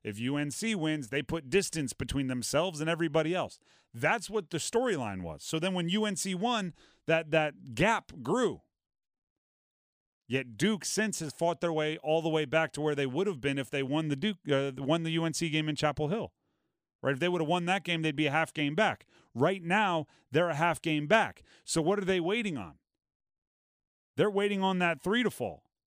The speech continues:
right? Everyone's breath is being held right now. Their faithful are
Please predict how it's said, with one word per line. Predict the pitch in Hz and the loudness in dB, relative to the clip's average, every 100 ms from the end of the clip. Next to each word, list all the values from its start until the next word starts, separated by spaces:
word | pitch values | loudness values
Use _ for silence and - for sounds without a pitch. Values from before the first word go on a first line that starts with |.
| _ _ - | _ _ -6
right? | 113 170 | 0 2
Everyone's | 160 214 247 226 180 | 2 2 2 -2 -4
breath | 117 120 220 226 | -4 2 2 2
is | 180 120 | -2 0
being | 156 139 | 0 2
held | 143 226 170 | 2 0 2
right | 117 98 | 0 0
now. | 87 76 _ _ _ _ _ _ _ _ _ _ _ _ _ _ _ - | -10 -16 _ _ _ _ _ _ _ _ _ _ _ _ _ _ _ 2
Their | 151 214 | 2 2
faithful | - 226 233 190 160 | 2 2 2 2 2
are | 143 | 2